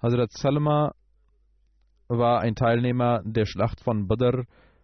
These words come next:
und in der Schlacht von Uhud hat Abu Sufyan ihn getötet, zum Märtyrer gemacht. Der Vater von Ab-, Ab-, Hazrat Salama war Sabit bin Bakhsh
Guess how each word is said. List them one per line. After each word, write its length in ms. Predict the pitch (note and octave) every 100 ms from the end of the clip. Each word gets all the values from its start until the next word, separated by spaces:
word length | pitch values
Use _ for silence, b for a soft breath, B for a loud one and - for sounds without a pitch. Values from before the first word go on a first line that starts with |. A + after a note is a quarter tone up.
| b
und 320 | - A#2+ A#2 -
in 120 | B2
der 80 | A2+
Schlacht 400 | - B2 B2+ -
von 300 | A#2 G#2 G2
Uhud 400 | C#3+ D3 C3+ A2
hat 240 | A2 G#2
Abu 180 | A2 G#2+
Sufyan 760 | - G#2 A2+ A2 B2 C3+ C3+ - - _ _ _ _ _ _ _ _ _ B B B B
ihn 420 | - C3 C#3 C#3+
getötet, 840 | B2 A2 C#3 C3+ G2+ G2 - - - - -
zum 160 | A2+
Märtyrer 400 | A2+ A#2 A#2 G2+
gemacht. 440 | F#2 F#2 G2+ - - b b b -
Der 100 | A2
Vater 380 | B2 C3 D#3 C3
von 200 | C#3+ B2
Ab-, 220 | A#2+ - - -
Ab-, 180 | A2 A2+
Hazrat 260 | A#2+ A2+
Salama 480 | - B2+ B2+ B2+ A#2+
war 260 | G#2+ A2+ A2+
Sabit 380 | - A#2+ B2+ A2
bin 220 | A2 G#2
Bakhsh 400 | A#2+ - -